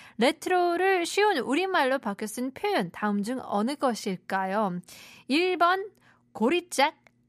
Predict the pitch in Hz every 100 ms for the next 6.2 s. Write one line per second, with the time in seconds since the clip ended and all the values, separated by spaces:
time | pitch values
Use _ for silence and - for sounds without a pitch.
0 | _ - 240 262 240 190 214 311 - _
1 | _ _ 254 262 359 - 330 523 - _
2 | _ _ - - 233 208 185 196 269 _
3 | - - 294 392 392 302 247 247 302 -
4 | _ _ - - 208 208 208 262 269 -
5 | - - 185 226 285 _ _ - 208 180
6 | 170 170